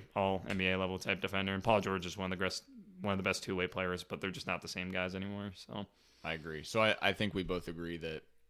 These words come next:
Speaker 2: the Clippers, uh, ninety-nine percent lost this trade, unless something crazy happens.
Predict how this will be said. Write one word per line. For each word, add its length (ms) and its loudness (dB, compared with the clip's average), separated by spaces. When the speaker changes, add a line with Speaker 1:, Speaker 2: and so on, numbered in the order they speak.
Speaker 2:
the 100 -8
Clippers, 680 -4
uh, 600 0
ninety-nine 760 0
percent 340 -6
lost 240 -6
this 120 -10
trade, 320 -10
unless 240 4
something 220 2
crazy 340 2
happens. 520 -2